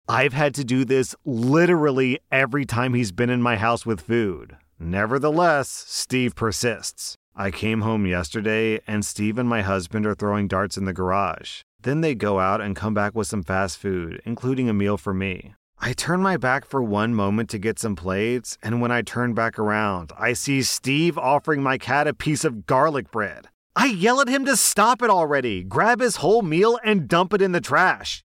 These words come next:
He calls me a B word and reaches for my meal, but I grab it away and yell at him to get the hell away from my cat until he's learned some manners. They go back out to the garage, and I overhear my husband trying to reason with them,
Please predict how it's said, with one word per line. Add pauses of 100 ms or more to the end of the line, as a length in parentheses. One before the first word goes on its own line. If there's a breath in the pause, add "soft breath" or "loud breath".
He
calls
me
a
B
word
and
reaches
for
my
meal,
but
I
grab
it
away
and
yell
at
him
to
get
the
hell
away
from
my
cat
until
he's
learned
some
manners. (160)
They
go
back
out
to
the
garage,
and
I
overhear
my
husband
trying
to
reason
with
them,